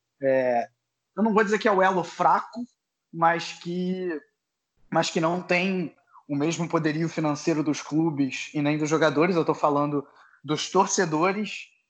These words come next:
dos ultras. É, a gente tanto discutiu dos ultras, né, nos últimos meses, falamos da regra do cinquenta mais um, da questão lá do Dietmar Hopp e o Rummenigge falando da face feia do futebol.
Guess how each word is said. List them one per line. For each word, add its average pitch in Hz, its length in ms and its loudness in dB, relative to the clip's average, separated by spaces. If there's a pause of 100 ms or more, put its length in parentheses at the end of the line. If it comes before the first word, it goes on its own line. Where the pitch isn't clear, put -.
(140)
dos 160 300 -4
ultras. 180 680 0 (500)
É, 139 380 2
a 135 40 0
gente 170 280 -2
tanto 226 340 2
discutiu 185 500 0
dos 151 240 -2
ultras, 156 460 0
né, 165 140 2
nos 139 200 -4
últimos 143 380 -4
meses, 151 460 2
falamos 151 420 2
da 143 140 4
regra 147 280 0
do 139 120 -4
cinquenta 147 480 -2
mais 123 280 0
um, 160 360 -6 (440)
da 160 120 4
questão 156 400 -4
lá 160 160 4
do 156 100 -6
Dietmar 147 560 -2
Hopp 165 240 0 (480)
e 165 60 -4
o 160 60 -2
Rummenigge 165 580 -6
falando 156 400 0
da 151 140 0
face 156 320 -2
feia 160 280 -4
do 151 140 -6
futebol. 151 640 -4